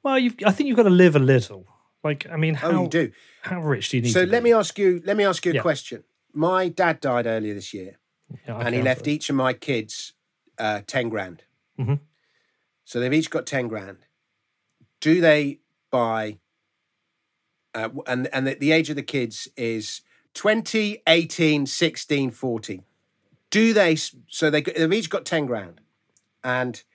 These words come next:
Speaker 2: the, the money will come. It's, it's, it's like, it'll be about three months away they'll get their money.
Speaker 1: Yeah.
Speaker 2: Do I buy them each ten grand's worth of Bitcoin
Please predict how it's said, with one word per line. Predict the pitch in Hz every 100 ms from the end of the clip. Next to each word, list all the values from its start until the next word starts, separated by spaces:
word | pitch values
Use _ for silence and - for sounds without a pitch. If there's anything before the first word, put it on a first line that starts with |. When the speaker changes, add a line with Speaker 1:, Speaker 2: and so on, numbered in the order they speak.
| _ _ _ _
Speaker 2:
the, | 170 151 - 151 143 160
the | 143 160
money | 180 170
will | 156
come. | 143 143 131 127 - _ - _ _ _ _ _ _ _
It's, | -
it's, | - 156 - 151
it's | 147 160
like, | 143 -
it'll | - 165
be | 135
about | 160 151 -
three | - 160
months | 139 110 -
away | 104
they'll | 101 104
get | 110
their | 110
money. | 104 104
Speaker 1:
Yeah. | 95 _ _ _ _ _ _ _ _ _ _ _ _ _
Speaker 2:
Do | 156 185 220 208 - _ _
I | 147 151
buy | 147 151
them | 151
each | 147 143
ten | - 156
grand's | 143 135 127
worth | 131 113
of | 110
Bitcoin | 131 - 123 131 147